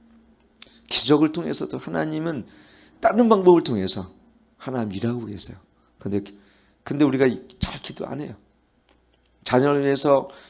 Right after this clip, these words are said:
기도는 요청하는데 본인들은 기도 안 합니다. 솔직히 얘기하면. 이런 문제가 있어요라고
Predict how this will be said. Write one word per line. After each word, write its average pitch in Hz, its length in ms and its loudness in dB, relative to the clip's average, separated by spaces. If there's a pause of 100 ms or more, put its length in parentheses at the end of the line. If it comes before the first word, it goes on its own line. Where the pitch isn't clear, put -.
(100)
기도는 165 380 6
요청하는데 135 480 2
본인들은 117 440 -2
기도 104 220 -6
안 90 140 -6
합니다. 90 320 -10
솔직히 - 320 -8
얘기하면. - 280 -12 (2250)
이런 151 160 0
문제가 147 300 0
있어요라고 139 580 0